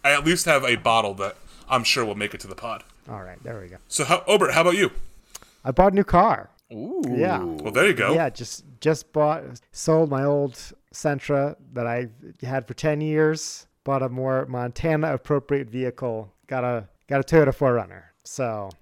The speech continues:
Speaker 3: Oh, nice. Okay.
Speaker 2: Yeah. So now Chris isn't
Speaker 1: That's
Speaker 2: the
Speaker 1: pretty
Speaker 2: only
Speaker 1: cool.
Speaker 2: one with an S U V that drives around this country.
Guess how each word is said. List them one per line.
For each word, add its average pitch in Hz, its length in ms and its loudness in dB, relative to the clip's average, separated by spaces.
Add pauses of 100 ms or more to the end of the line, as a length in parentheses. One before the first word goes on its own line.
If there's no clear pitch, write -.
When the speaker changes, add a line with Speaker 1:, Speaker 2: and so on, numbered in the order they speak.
(180)
Speaker 3:
Oh, 147 100 -14
nice. 147 600 -8
Okay. 139 360 -6
Speaker 2:
Yeah. 123 340 -4 (240)
So - 240 -4
now 131 200 0
Chris - 360 -4
isn't 180 160 2
Speaker 1:
That's 175 100 0
Speaker 2:
the 180 60 4
Speaker 1:
pretty 180 120 6
Speaker 2:
only 165 140 2
Speaker 1:
cool. 143 80 0
Speaker 2:
one 139 140 0
with 120 100 -4
an 120 80 -4
S 123 220 -2
U 127 80 -6
V 123 160 -2
that 113 100 -8
drives 127 340 -2
around 120 180 -4
this 117 140 -6
country. 117 540 -6